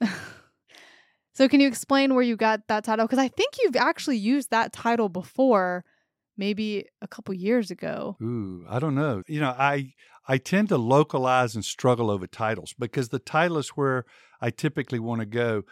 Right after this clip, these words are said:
Speaker 1: Uh, one of the titles I had for this was The Reaper Receives, and I was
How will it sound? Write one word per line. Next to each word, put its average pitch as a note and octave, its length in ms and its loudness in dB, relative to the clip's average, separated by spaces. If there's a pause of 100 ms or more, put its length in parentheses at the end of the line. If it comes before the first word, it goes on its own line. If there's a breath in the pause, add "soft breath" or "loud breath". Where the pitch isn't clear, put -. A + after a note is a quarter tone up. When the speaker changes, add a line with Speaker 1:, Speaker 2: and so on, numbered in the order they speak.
(320 soft breath)
Speaker 1:
Uh, B2 160 0
one D3 220 2
of F3+ 60 0
the C#3 80 -2
titles C#3+ 440 0
I A#2+ 140 2
had D3+ 540 -2 (460 soft breath)
for A#2+ 160 0
this A2 320 0
was G#2+ 300 2
The A2 140 0
Reaper C3 440 2
Receives, A2+ 840 -2
and A#2+ 120 0
I B2 120 0
was B2 320 0